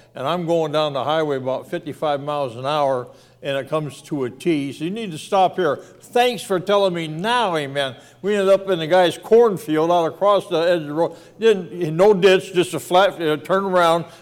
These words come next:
pulled out, and there's a milk truck up the road. He just toots his horn and waves at me, and I wave at him on my way back on the road, amen. You need to learn to make a left or right <laughs> turn, 'cause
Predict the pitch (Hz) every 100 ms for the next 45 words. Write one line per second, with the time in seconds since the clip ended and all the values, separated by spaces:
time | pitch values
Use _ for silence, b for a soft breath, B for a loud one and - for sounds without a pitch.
0 | B - 214 208 165 175 - - 160 151
1 | 139 151 208 202 - 185 185 156 - 143
2 | 143 156 160 B B - 208 202 - -
3 | - - 202 220 208 147 185 180 160 185
4 | 208 151 160 160 170 160 160 190 190 190
5 | 175 190 165 151 160 165 170 165 160 156
6 | 160 139 131 127 147 143 - B B B
7 | 175 214 302 302 202 175 170 214 185 156
8 | 143 165 175 156 170 185 185 170 190 170
9 | - - 190 170 - 139